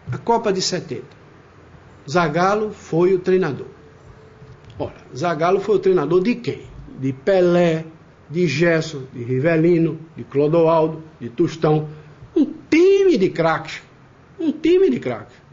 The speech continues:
Então, saber formar essa, esse, escolher esses talentos, colocá-los na posição certa. E note-se, alguns jogaram ali na posição que não jogavam no seu time de origem. <laughs> É, Tostão não jogou,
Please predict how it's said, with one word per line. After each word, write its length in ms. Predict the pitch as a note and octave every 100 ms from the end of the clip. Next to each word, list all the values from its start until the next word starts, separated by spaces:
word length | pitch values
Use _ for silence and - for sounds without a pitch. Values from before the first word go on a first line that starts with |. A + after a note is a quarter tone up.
| -
Então, 280 | G3 G3 C4+
saber 680 | - - C#4+ G#3 G#3 F#4+ G#4
formar 500 | - F3+ C#3 C#3 C#3
essa, 280 | B2+ - - -
esse, 300 | D3 - - - -
escolher 560 | F#3+ F3 - E3+ E3+ C4+
esses 240 | - D3+
talentos, 440 | - A#2 A2 G2 -
colocá-los 640 | F#3+ G3+ F3+ - G#3+ C4
na 120 | A#3
posição 400 | F3 G3 - G#3
certa. 440 | G#3+ - E3 D#3 - - - - - -
E 120 | A3+
note-se, 500 | C#4+ G3 A3+ - - - -
alguns 440 | G3 G3+ F#3+ D4+
jogaram 500 | A3 G#3+ C3 C#3+ F3
ali 300 | D#3 C3 G#3+ - - - -
na 200 | G#3 C#4
posição 600 | - D#4 B3 F#3 - B3
que 140 | C4
não 140 | C#4+ C4
jogavam 440 | C4+ G3 F#3+ B3
no 120 | C#4
seu 180 | - C4+
time 260 | - C4+ D4+
de 100 | C#4
origem. 460 | E3+ F#3 F3+ A#2+
<laughs> 80 | - - - -
É, 300 | G3+ E3 D#3 - - -
Tostão 400 | B3+ F#3+ - D4
não 160 | D#4
jogou, 540 | D#4+ G4 B3+ - G#3